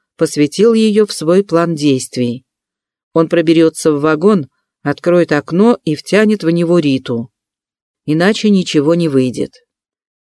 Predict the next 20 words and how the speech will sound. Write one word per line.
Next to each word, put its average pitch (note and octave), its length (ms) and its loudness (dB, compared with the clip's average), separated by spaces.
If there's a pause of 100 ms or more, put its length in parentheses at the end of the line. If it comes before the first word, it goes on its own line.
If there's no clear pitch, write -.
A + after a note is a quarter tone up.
(160)
«Дай F#3+ 200 2
мне F3+ 160 0
свою F3 340 0
куртку, D3 580 -2 (300)
она F3+ 240 2
лучше F#3+ 340 0
любого F3+ 420 2
мандата». D3+ 680 0 (920)
Павел G#3 320 2
взял D#3+ 300 2
у D#3+ 60 4
нее D3+ 280 0
кожанку, G#3 720 2 (140)
надел, D#3 540 0
переложил D#3+ 680 2
в G3+ 60 -8
карман D#3 420 -2
куртки D#3 460 -4
свой D3+ 280 -2
наган, D#3 540 -2